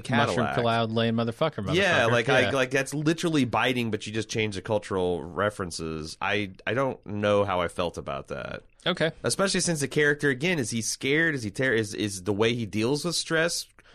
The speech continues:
Speaker 2: uh, uncontrollably quote, making, uh, sitcom jokes and pop culture references? I, I don't know.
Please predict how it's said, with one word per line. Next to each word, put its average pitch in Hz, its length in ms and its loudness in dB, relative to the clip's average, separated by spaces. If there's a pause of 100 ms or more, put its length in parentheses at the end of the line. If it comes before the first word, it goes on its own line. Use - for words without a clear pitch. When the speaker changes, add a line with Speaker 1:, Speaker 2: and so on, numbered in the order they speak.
(440)
Speaker 2:
uh, 104 320 2
uncontrollably 127 720 2
quote, 104 260 -2
making, 117 600 -2
uh, 95 380 2
sitcom 135 760 -2
jokes 131 500 0
and 101 480 0 (280)
pop 113 180 0
culture 131 300 0
references? 151 560 0
I, 120 80 2
I 120 200 0
don't 123 160 2
know. 147 360 -2